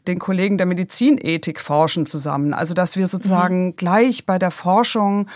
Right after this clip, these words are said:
Speaker 1: versuchen, für ethische Fragen zu sensibilisieren, dass wir gleich die Kollegen, Kolleginnen, die sich da mit den besonderen ethischen Fragen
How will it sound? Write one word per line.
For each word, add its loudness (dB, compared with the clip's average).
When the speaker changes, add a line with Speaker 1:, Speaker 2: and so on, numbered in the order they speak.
Speaker 1:
versuchen, 2
für -4
ethische -2
Fragen 0
zu -4
sensibilisieren, -2
dass -2
wir 0
gleich 0
die -2
Kollegen, 0
Kolleginnen, 0
die 0
sich -4
da 6
mit 0
den 0
besonderen 2
ethischen -6
Fragen 0